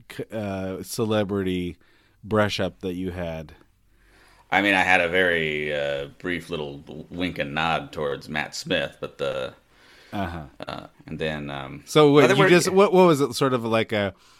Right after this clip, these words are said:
Speaker 1: a point and a wink?
Speaker 2: It was
Speaker 1: And
Speaker 2: more of a drink up, a little nod and a wink.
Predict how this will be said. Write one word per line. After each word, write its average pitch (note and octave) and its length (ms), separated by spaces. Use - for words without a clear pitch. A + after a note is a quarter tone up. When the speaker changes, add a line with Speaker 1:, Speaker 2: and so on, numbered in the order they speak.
Speaker 1:
a G#2+ 100
point C#3+ 580
and A2 180
a G2 80
wink? C3+ 640
Speaker 2:
It G2 60
was G2 100
Speaker 1:
And A#2 140
Speaker 2:
more G#2 200
of F#2+ 140
a F#2 480
drink C3+ 320
up, C#3+ 300
a G2+ 40
little A#2 200
nod A#2 220
and A#2 100
a G#2 40
wink. F2+ 360